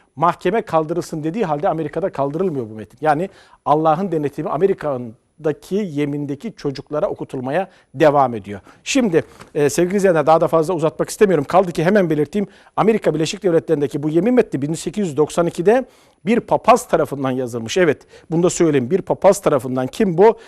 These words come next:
Francis Bileni adında bir papaz bu metni yazıyor ve bin sekiz yüz doksan ikiden beri Amerika'da çocuklara Allah'ın denetiminde sabahları Allah'ın ismiyle aslında okullara başlatıyor Amerika. Allah'ın ismiyle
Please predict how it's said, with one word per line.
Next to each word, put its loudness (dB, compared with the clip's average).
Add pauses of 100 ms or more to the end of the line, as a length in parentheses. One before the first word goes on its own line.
(220)
Francis 0 (240)
Bileni 4 (100)
adında 0
bir 2
papaz 2 (280)
bu 0
metni 2
yazıyor 0
ve 0 (320)
bin -2
sekiz -4
yüz -12
doksan 0
ikiden 0
beri 2
Amerika'da -2
çocuklara 0 (240)
Allah'ın 4
denetiminde -4
sabahları 0
Allah'ın 2
ismiyle 0
aslında -2
okullara -4
başlatıyor -8
Amerika. -12 (320)
Allah'ın 2
ismiyle -2